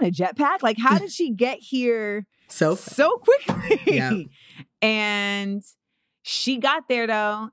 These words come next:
Speaker 1: and she demanded, like, no, she needs to be in the photo with her cast.
Speaker 2: Right.
Speaker 1: Like, she got the cast from doing why we were in the photo.
Speaker 2: Right.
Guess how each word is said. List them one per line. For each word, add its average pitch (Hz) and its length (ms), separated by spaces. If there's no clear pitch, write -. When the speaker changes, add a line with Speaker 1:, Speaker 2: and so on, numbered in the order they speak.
Speaker 1:
and 196 460
she 214 520
demanded, 190 800
like, 180 180
no, 190 460
she - 220
needs 233 120
to 240 60
be 240 140
in 240 100
the 240 60
photo 226 280
with 214 300
her 226 100
cast. - 680
Speaker 2:
Right. 135 380
Speaker 1:
Like, 202 320
she - 420
got 285 280
the 294 80
cast 339 540
from 294 180
doing 349 540
why 320 260
we 392 100
were 370 60
in 427 100
the 453 80
photo. 135 120
Speaker 2:
Right. 139 380